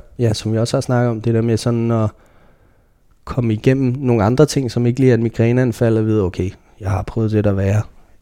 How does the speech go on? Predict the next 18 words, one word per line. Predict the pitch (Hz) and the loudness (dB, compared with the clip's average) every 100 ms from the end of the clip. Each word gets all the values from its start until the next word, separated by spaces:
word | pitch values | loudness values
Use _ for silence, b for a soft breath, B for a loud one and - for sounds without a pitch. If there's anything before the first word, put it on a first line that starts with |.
| - - | -16 -10
Jeg | 104 | -8
kan | - | -6
sagtens | 101 98 - | -6 -6 -6
lige | 107 101 | -6 -4
klare | - 101 98 | -2 0 0
det | 98 | 0
her," | 101 | 0
og, | 104 110 104 98 95 | -2 -2 -4 -2 -2
øh, | 101 95 B B B B B - - - _ | -4 -8 B B B B B -20 -20 -20 _
træne | - - 107 113 | -4 0 2 2
hårdt, | 113 110 110 117 | 0 -2 -2 -2
hvis | 120 101 | -2 -2
det | - | -2
er | |
det. | 110 113 110 - - | 0 0 0 -6 -12
Altså | 117 - | -8 -4
sådan, | 117 120 120 | -2 -2 -4
ja, | - | -4